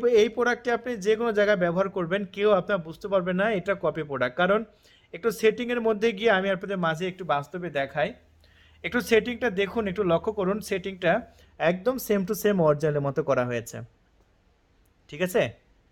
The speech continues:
এই যে দেখুন। আর আপনারা নিলে অবশ্যই কে কে কনসেপ্ট ছাড়া আপনারা ইউকেটা নেবেন। কে কে কনসেপ্ট এখন আর নেবেন না, পাইলেও নেবেন না। হ্যাঁ, বারো হাজার, তেরো হাজার টাকা দিয়েও নেবেন না। দেখুন, আপনারা অবশ্যই নেবেন,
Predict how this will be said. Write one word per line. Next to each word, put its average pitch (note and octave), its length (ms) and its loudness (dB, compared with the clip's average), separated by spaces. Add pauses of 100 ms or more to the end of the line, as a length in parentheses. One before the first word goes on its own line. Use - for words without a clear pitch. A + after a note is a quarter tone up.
(320)
এই C#3 140 -6
যে C#3 80 -2
দেখুন। F3+ 400 2 (760)
আর C#3+ 120 2
আপনারা A3+ 320 4
নিলে G#3+ 260 4
অবশ্যই G#3+ 540 4 (120)
কে G3+ 180 -2
কে G#3 280 2
কনসেপ্ট F#3 480 -2 (120)
ছাড়া E3+ 360 2 (420)
আপনারা G3 320 0
ইউকেটা G#3+ 540 0
নেবেন। C3+ 260 -2
কে F#3+ 180 -8
কে F#3+ 80 -14
কনসেপ্ট G#3 400 0
এখন F#3+ 220 2
আর G3+ 100 2
নেবেন D#3+ 260 -2
না, B2 140 0 (120)
পাইলেও F#3 340 4
নেবেন F3+ 260 -2
না। C3+ 200 -8 (640)
হ্যাঁ, E3 200 0
বারো C#3+ 280 4
হাজার, F#3+ 160 2
তেরো F#3+ 160 0
হাজার F#3+ 200 0
টাকা G3 180 2
দিয়েও F#3+ 160 0
নেবেন C#3 200 -2
না। C3+ 80 -2
দেখুন, E3 340 -2
আপনারা E3 300 2
অবশ্যই F3 400 0
নেবেন, F3 400 0